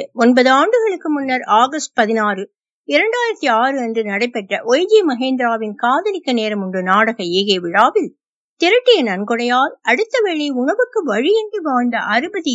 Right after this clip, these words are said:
ஏதிலி குழந்தைகளுக்கு அன்பாலயம் புது கட்டிடத்தில் புது வாழ்க்கை தொடங்கியது.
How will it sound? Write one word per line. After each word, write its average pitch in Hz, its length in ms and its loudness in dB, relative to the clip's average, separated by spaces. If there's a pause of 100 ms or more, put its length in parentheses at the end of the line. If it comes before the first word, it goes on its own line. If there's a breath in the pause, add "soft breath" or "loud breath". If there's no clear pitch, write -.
ஏதிலி 370 440 0
குழந்தைகளுக்கு 190 680 -6 (420)
அன்பாலயம் 277 680 6
புது 466 260 4
கட்டிடத்தில் 196 720 -6
புது 403 320 6
வாழ்க்கை 214 480 -2 (140)
தொடங்கியது. 175 640 -2